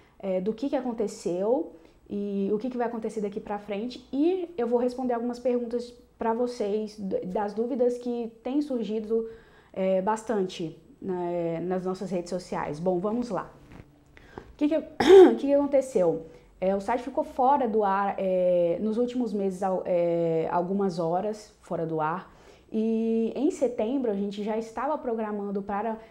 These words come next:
melhorar os nossos servidores. A gente ia ficar no mesmo data center, que é onde fica o servidor, é,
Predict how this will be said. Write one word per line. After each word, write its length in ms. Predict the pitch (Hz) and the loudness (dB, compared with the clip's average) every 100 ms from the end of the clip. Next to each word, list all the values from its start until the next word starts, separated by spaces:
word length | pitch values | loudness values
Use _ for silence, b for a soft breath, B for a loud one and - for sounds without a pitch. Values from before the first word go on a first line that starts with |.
| B | B
melhorar 380 | 202 220 226 233 | -2 0 2 0
os 60 | 262 | -2
nossos 240 | 226 - | -6 -6
servidores. 720 | 208 196 185 175 180 185 202 | -6 -4 -4 -2 -2 0 0
A 60 | 196 | -2
gente 200 | 220 247 | -2 -2
ia 80 | 294 | -4
ficar 180 | 294 285 | -4 -2
no 80 | |
mesmo 300 | 277 277 294 | 0 0 0
data 260 | 262 240 233 | -2 -2 -6
center, 420 | 226 214 214 208 | -8 -10 -8 -8
que 100 | 196 | -8
é 80 | 196 | -6
onde 240 | 190 190 196 | -4 -6 -8
fica 240 | 196 190 | -10 -12
o 20 | |
servidor, 600 | 190 185 185 175 175 226 B B B B - | -8 -6 -6 -2 0 0 B B B B -8
é, 800 | 208 208 208 214 208 202 190 185 | -2 0 2 2 0 2 0 0